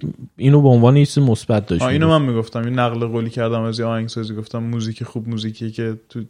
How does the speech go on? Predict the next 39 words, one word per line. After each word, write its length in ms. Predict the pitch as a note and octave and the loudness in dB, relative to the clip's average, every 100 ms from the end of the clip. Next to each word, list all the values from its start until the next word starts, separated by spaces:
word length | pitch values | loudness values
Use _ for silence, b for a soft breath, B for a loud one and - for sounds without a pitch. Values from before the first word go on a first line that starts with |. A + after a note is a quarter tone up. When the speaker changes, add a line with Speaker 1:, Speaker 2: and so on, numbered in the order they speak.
| _ | _
Speaker 2:
طول 180 | _ A2 | _ -4
Speaker 1:
همون. 180 | A2+ G#2+ | 0 0
Speaker 2:
فیلم 120 | G#2 | 0
نشنویش. 680 | A2 G#2+ A2+ G#2 G#2 G#2+ - | -2 -4 -8 -8 -8 -12 -14
آره. 220 | G#2+ G#2 B2 - | -14 -14 -16 -16
این 200 | G#2+ A2 | -8 0
Speaker 1:
می‌گن 200 | A#2+ C#3 | 4 6
Speaker 2:
اینو 180 | D3+ | 6
Speaker 1:
اینجوریه 680 | C#3+ C3 A2+ A2+ A#2 G2+ F#2 A2+ - | 6 6 6 6 6 4 2 -4 -12
Speaker 2:
ام. 80 | G#2 | -10
Speaker 1:
مریج 300 | G2 F#2+ F2 | -6 -2 -2
استوری. 400 | F#2 - - E2 - _ _ _ _ _ | -4 -10 -10 -10 -12 _ _ _ _ _
ستار 380 | - - A2+ A2 | -12 2 4 6
وارز 280 | A2 A#2+ A#2+ | 6 4 2
هم 140 | A2+ | 0
هست. 260 | G2+ F#2+ - | 0 -2 0
جان 260 | A2 A#2 | 4 6
ویلیامز 560 | B2+ A#2+ B2 C3+ C#3 - _ | 6 6 6 6 4 0 _
Speaker 2:
برای 160 | - C3 | 2 4
بار 60 | |
Speaker 1:
پنجاه 240 | B2+ C3 D#3+ | 6 6 6
و 40 | |
سه 200 | E3 - | 4 4
Speaker 2:
پنجاه 280 | C#3 C3+ C3 | 4 4 2
و 40 | |
سه 220 | C#3 D3 | 2 4
بود. 320 | D3+ D#3 G3 C4 - G#3+ - | 6 6 4 0 0 2 4
<laughs> 340 | A3 - - - | 0 -2 -10 0
Speaker 1:
کاندید 420 | C3 C3 C3 C#3+ | 4 4 4 4
و 60 | |
اسکار 460 | D3 C3+ - C#3 C3+ | 6 4 2 2 4
شده. 420 | - B2 A2 A2 - _ _ b b - _ _ | 4 2 2 0 -2 _ _ b b -20 _ _
فکر 320 | - G3 A3 | -2 2 2
کنم 320 | - B3 B3 | 4 6 6
بهش 200 | A3 G3 | 6 6
بدن 380 | - D#3+ B2 G2+ | 6 6 4 2
دیگه 220 | F#2+ F2+ | -4 -6
اینو. 180 | F#2 F2 G2+ _ _ _ _ | -8 -8 -12 _ _ _ _
یعنی 300 | C3 F3 A3 | -4 0 -2